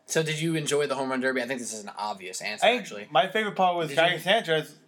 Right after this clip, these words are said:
Speaker 2: um, upsetting S-, Stanton.
Speaker 1: In the first round?
Speaker 2: That was amazing.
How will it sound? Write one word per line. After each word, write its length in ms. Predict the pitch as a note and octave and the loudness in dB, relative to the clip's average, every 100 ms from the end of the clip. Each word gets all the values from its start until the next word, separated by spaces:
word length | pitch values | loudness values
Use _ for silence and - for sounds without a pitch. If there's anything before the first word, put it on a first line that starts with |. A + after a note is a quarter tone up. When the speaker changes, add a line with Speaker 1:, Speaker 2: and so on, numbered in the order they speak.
| _ | _
Speaker 2:
um, 300 | D3+ D#3 D#3 | 0 0 0
upsetting 480 | D#3 D#3 F#3 F3 E3 | -2 0 0 0 -6
S-, 140 | - - - | -10 -16 -8
Stanton. 420 | - A3 G3+ B2+ | 0 0 0 -4
Speaker 1:
In 60 | E3 | -2
the 60 | D#3 | 2
first 200 | D#3+ D3+ | 2 4
round? 100 | D#3 | 4
Speaker 2:
That 220 | D#3+ G3 | 6 4
was 180 | G3+ F#3 | 0 -4
amazing. 460 | G3 B3 A3 C#3 | 0 0 -2 -8